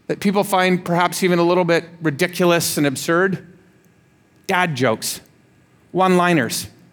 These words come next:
I've curated a bunch of them for you. You be the judge. Uh, there's already groans in the room. Okay.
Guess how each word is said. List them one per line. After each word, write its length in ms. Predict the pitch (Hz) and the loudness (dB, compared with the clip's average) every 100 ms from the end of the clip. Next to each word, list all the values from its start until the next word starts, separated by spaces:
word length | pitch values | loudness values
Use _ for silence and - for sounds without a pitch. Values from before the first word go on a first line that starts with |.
| _ - - - | _ -20 -12 -2
I've 160 | 214 | -2
curated 720 | - - 311 285 190 170 160 - | -2 -4 0 2 2 2 0 0
a 100 | 175 | 0
bunch 300 | 196 202 185 | 0 0 0
of 60 | |
them 120 | 180 | 0
for 300 | 170 180 202 | 0 0 2
you. 400 | 196 147 170 196 175 | 2 2 2 0 -4
You 200 | 214 196 | -2 0
be 120 | 208 | 0
the 100 | 208 | 0
judge. 520 | 143 175 127 - - - - - _ - _ _ _ - _ - - _ _ _ _ - - | 0 0 0 -4 -12 -16 -20 -20 _ -20 _ _ _ -20 _ -20 -20 _ _ _ _ -20 -4
Uh, 80 | 190 | 0
there's 240 | 190 220 | 2 4
already 280 | 214 226 214 | 4 2 2
groans 440 | 165 196 190 170 143 | 2 4 4 4 2
in 80 | |
the 80 | 165 | 2
room. 320 | 175 165 123 | 2 2 2
Okay. 500 | 139 175 180 156 117 | 0 0 0 0 0